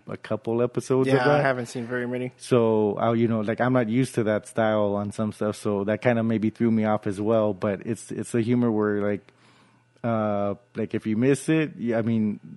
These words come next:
Speaker 1: like, like I said, I enjoyed it more that second time just because I, you know, I got it that second time.
Speaker 2: What about the third time when we watched it earlier
Speaker 1: No,
Speaker 2: today?
Speaker 1: even better. That's what I said. I was
Speaker 2: <laughs>
Speaker 1: like, you know, you can watch it again and again. Uh, and of course, I'd probably watch it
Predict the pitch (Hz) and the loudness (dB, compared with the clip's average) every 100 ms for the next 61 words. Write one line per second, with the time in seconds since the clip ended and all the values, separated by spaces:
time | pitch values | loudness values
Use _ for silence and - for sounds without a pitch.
0 | - 113 110 95 113 110 113 117 101 113 | -10 -6 -4 -2 -2 0 0 0 2 2
1 | 120 120 120 120 104 120 117 107 - 117 | 2 2 2 2 0 0 2 0 0 0
2 | 120 123 120 110 - 110 113 110 104 104 | 0 0 0 -2 -6 -4 -2 0 -2 -2
3 | 110 110 104 117 117 110 107 - 104 104 | 0 0 2 2 2 2 -2 -2 -4 -4
4 | 104 101 101 - _ 156 175 175 160 127 | -6 -8 -8 -16 _ 2 4 4 2 0
5 | 175 190 156 135 120 127 139 139 143 139 | 2 2 2 0 0 0 0 0 0 0
6 | 127 139 135 165 170 123 127 156 165 160 | 2 2 2 2 4 4 6 4 4 4
7 | 202 170 127 127 135 - 156 175 202 147 | 6 6 4 4 2 4 4 4 4 6
8 | 139 131 131 120 120 127 123 123 123 135 | 4 6 2 2 0 2 4 2 2 2
9 | 123 127 135 120 117 123 127 123 147 135 | 4 2 2 2 2 2 0 2 2 0
10 | 131 - - - - _ 120 110 104 104 | -4 -12 -20 -20 -20 _ -4 0 2 0
11 | 98 - _ - 120 113 107 131 123 110 | -2 -8 _ -2 0 0 0 0 0 0
12 | 98 110 107 98 101 - 113 | -2 0 0 0 0 0 -4